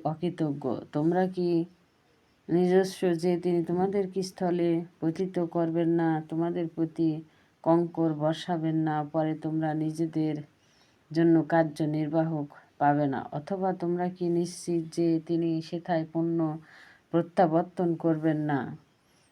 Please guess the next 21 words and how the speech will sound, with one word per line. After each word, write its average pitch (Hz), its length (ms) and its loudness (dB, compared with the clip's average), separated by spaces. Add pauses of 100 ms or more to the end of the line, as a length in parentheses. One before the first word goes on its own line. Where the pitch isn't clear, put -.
(340)
আর 151 120 6 (100)
তোমাদের 202 440 2
উপর 190 300 -2
প্রবল 185 380 2
বায়ু 175 300 6
প্রেরণ 180 360 0
করে 175 340 -2
কুফরির 175 500 -6
কারণে 165 600 2 (420)
ডুবাবেন 165 520 4
না, 160 400 2 (120)
পরে 160 260 2
তোমরা 165 440 0
এ 156 140 -4
বিষয়ে 160 480 -4
আমার 156 460 -2 (120)
বিরুদ্ধে 170 440 0
কোনো 156 480 -2 (1900)
সাহায্যকারী 180 1200 2
পাবে 156 340 2
না। 139 160 0